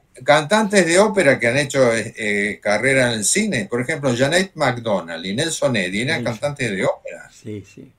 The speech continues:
Speaker 1: Y, y eso se veía en todos los barrios del mundo. Se,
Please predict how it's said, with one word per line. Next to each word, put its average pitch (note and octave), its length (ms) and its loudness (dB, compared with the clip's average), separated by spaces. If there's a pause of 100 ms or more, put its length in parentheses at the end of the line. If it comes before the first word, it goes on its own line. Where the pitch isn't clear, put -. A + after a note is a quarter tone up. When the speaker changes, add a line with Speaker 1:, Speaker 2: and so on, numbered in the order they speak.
Speaker 1:
Y, - 60 -12
y - 460 -12
eso F#3 300 4
se F3 160 4
veía D3+ 420 6
en D3 100 -2
todos F3+ 200 4
los D3+ 160 8
barrios E3+ 380 4
del B2+ 200 0
mundo. F#3+ 580 -2 (1300)
Se, A#2+ 300 -6